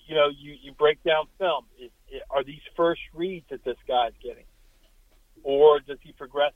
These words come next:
to the second read? What happens when he progresses to the second read? So maybe it's just studying, hey, here's where he likes to go, and let's just take that away. That could be one answer. Another answer would be, hey, I can have a loose defender if you're not getting home. Let's play with our hands up,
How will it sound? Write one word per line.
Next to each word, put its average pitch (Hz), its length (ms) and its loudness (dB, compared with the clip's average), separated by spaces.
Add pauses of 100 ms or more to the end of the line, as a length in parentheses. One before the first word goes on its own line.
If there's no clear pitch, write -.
to 139 80 -18
the - 40 -20 (120)
second 156 300 -4
read? 110 200 -20
What 135 140 -6
happens 147 440 -6
when 127 120 -16
he 117 80 -18
progresses 117 400 -10 (160)
to - 0 -
the 117 80 -14
second 110 200 -20
read? 101 180 -20 (540)
So 131 100 2
maybe 147 460 -2
it's 147 140 -4 (120)
just 143 140 -10 (120)
studying, 139 440 -2 (380)
hey, 131 280 -2
here's 147 300 0
where 151 160 -8
he 143 40 -6
likes 135 320 2
to 127 80 -18
go, 135 180 2
and 131 80 -2
let's 131 180 -4
just - 160 -20
take 127 200 -6
that 123 140 -2
away. 127 280 -4 (180)
That 120 180 -2
could 131 100 -12
be 131 100 -12
one 131 200 -2
answer. 113 340 -16 (540)
Another 151 300 6
answer 156 400 -8 (220)
would 139 180 -12
be, 147 260 -10
hey, 147 260 2
I 131 120 0
can 135 100 -14
have 135 240 2
a 131 80 -6
loose 139 280 -10
defender 135 380 -12
if 120 120 -10
you're - 120 -20
not 127 160 -10
getting 127 160 -12
home. 131 320 -4 (300)
Let's 127 140 -10
play 139 160 6
with 131 120 4
our 127 60 6
hands 127 360 -6
up, 107 160 -18